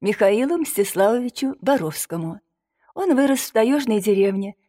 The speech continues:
и на всю жизнь сохранил любовь к охоте. Мой дорогой отец с раннего детства привил мне любовь к чтению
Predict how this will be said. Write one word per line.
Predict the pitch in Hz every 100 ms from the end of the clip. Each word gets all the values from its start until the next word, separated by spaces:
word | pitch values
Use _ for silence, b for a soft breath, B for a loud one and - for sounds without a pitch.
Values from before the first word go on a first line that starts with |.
| _
и | 214
на | 214
всю | 208 190
жизнь | 185 214 302 285 -
сохранил | - 180 180 185 240 294
любовь | 175 151 208 -
к | 156
охоте. | 147 - 185 - 160 - _ _ _ _ _ _
Мой | 202 262 339
дорогой | 320 277 269 240 294 269 226
отец | 226 247 269 214
с | - -
раннего | 196 262 277 247 214
детства | 196 285 302 - 160 170
привил | 196 226 302 302
мне | 254
любовь | 240 240 269 285
к | -
чтению | - - 294 262 170 147